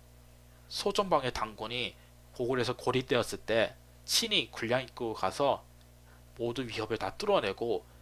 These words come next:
이 소전방에게 군량을 전달할 정도로 아주 대단한 사람이었어요.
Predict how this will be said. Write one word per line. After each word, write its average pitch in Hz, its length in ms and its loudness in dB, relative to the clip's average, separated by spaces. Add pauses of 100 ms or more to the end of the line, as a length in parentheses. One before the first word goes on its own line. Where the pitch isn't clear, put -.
이 95 100 -6
소전방에게 123 760 -2
군량을 107 260 -4
전달할 107 380 -4
정도로 107 480 -8
아주 101 260 -12
대단한 113 360 0
사람이었어요. 95 720 -4